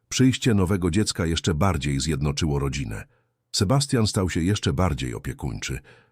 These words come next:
towarzysząc Izabel na każdej wizycie lekarskiej i zapewniając jej najlepsze możliwe wsparcie. Valentina poświęciła się dekorowaniu pokoju dla brata, wybierając kolory i zabawki,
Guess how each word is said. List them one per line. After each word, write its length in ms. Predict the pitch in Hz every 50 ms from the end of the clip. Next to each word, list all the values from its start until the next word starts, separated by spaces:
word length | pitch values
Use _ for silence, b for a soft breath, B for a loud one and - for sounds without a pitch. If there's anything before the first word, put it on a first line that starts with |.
| b b
towarzysząc 600 | - 80 71 73 71 90 82 92 80 76 - -
Izabel 460 | - 73 78 73 67 73 82 82 82
na 120 | 78 78 71
każdej 480 | - - 95 85 80 71 78 73 71
wizycie 440 | 67 76 78 73 87 78 - - 71
lekarskiej 640 | 69 69 69 - 80 76 69 - - - 87 82 78 B B B B B B B B _ -
i 80 | 92
zapewniając 680 | 78 92 - 98 85 73 95 110 110 110 98 85 - -
jej 240 | 90 92 90 90 85
najlepsze 540 | 87 90 90 92 110 120 - - - 107
możliwe 440 | 92 87 78 67 67 76 71 71 69
wsparcie. 600 | - - - - 60 52 - - - - - - - _ _ _ _ _ _ _ _ -
Valentina 600 | 82 104 113 127 135 135 135 147 156 147 143 143
poświęciła 580 | 135 120 - - 127 117 107 - 131 120 107
się 140 | - - 107
dekorowaniu 600 | 90 98 - - 110 101 92 92 98 101 104 101
pokoju 440 | - 95 87 - - 95 92 90 85
dla 180 | 73 82 85 78
brata, 440 | 71 76 76 65 - - 71 69 B B B B B B B -
wybierając 560 | 76 104 92 101 98 101 104 104 98 98 -
kolory 440 | - - 107 95 98 98 92 98 92
i 60 | 90
zabawki, 600 | 78 95 90 80 90 73 - - - - 71 101